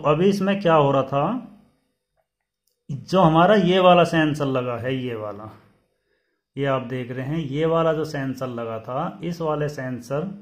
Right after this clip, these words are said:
के लिए हमारा जो ये, जहाँ तक मैं समझ रहा हूँ, ये ग्राउंड ही है। मैंने आपको बहुत बारीक से दिखाया है, ये एक बार फिर दिखा देता हूँ। ये जो वायर आ रहा है हमारा, ये,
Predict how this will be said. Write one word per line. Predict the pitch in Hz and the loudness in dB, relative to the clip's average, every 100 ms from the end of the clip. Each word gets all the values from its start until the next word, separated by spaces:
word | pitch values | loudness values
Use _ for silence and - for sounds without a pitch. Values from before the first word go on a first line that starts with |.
| - _ _ _ _ _ _ - | -20 _ _ _ _ _ _ -4
के | 160 | -2
लिए | 156 131 156 | 0 0 0
हमारा | 175 143 143 147 | 0 2 2 2
जो | 143 160 | 0 0
ये, | 185 247 202 131 | -2 -4 -6 -8
जहाँ | 131 131 131 | -6 -6 -4
तक | 147 | -2
मैं | 147 | -2
समझ | 139 131 123 | -4 -6 -8
रहा | 123 131 | -6 -4
हूँ, | 160 | -2
ये | 202 214 | -4 -4
ग्राउंड | 135 139 143 139 | -4 -2 0 0
ही | 131 131 | -2 -4
है। | 123 | -4
मैंने | 127 135 | -4 -4
आपको | 139 139 156 | -4 -4 -4
बहुत | 139 143 120 | -2 -2 -2
बारीक | 135 135 135 | -2 -2 -6
से | - 147 | -6 -6
दिखाया | 139 - 120 120 | -6 -8 -8 -8
है, | 117 139 | -8 -6
ये | 175 208 - - _ _ _ _ _ _ _ _ - | -6 -8 -12 -20 _ _ _ _ _ _ _ _ -6
एक | 139 127 | -4 0
बार | 143 | -2
फिर | 143 151 | 0 -2
दिखा | 143 135 139 | -2 0 -2
देता | 127 - | -2 -4
हूँ। | 160 160 | -4 -2
ये | 131 170 | -2 -2
जो | 175 165 | 2 2
वायर | 139 127 123 | 2 0 -2
आ | 117 | -4
रहा | 117 | -4
है | 113 | -6
हमारा, | 120 113 113 135 | -10 -10 -8 -8
ये, | 117 123 131 165 175 - | -8 -6 -4 -4 -8 -14